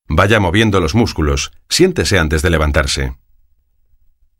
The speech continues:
Recuerde que ha podido relajarse profundamente y los músculos deberán conseguir un tono muscular apropiado para volver a realizar las actividades cotidianas.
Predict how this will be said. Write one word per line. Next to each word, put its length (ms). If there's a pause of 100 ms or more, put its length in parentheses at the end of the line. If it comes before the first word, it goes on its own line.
(280)
Recuerde 540
que 140
ha 60
podido 320
relajarse 540
profundamente 880 (100)
y 80
los 180
músculos 420
deberán 300
conseguir 400
un 140
tono 180
muscular 400
apropiado 500
para 180
volver 320
a 40
realizar 440
las 180
actividades 500
cotidianas. 760